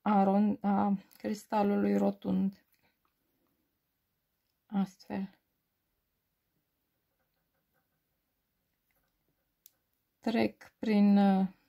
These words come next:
următorul Super Duo și ajung la acest, uh, următor cincisprezece. De la acest cincisprezece zero adaug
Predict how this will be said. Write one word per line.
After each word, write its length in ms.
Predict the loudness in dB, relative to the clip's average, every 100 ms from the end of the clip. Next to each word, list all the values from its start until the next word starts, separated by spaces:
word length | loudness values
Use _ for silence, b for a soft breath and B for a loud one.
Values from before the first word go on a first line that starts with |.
| b _ _ -2
următorul 640 | 2 2 0 -2 0 -2
Super 520 | -4 -12 -6 -4 -4
Duo 460 | -2 0 2 0 -2 _ _ _ _ _ _ _ _ _ _ -18
și 200 | -8 0
ajung 500 | 2 2 4 2 4
la 360 | 2 2 -2 b b b b b b _ -2
acest, 640 | -2 -2 -4 -4 -4 _ -6
uh, 360 | -2 0 0 -4 _ -16
următor 960 | -6 -2 2 2 0 -4 -4 -4 -8 _ _
cincisprezece. 1200 | -4 -2 -2 -4 -8 -6 -4 -4 -6 -6 -4 -4 -10 _ _ _ _ _ _ _ _ _ _ _ _ _ _ _ _ _ _ _ _ _ _ _ _ _ -20 _ -10
De 140 | -6
la 140 | 0 0
acest 440 | -2 -6 -8 -8
cincisprezece 880 | -4 -4 -4 -6 -4 -4 -6 -6 -6
zero 460 | -4 -4 -2 0
adaug 760 | 0 -2 0 0 0 -2 -10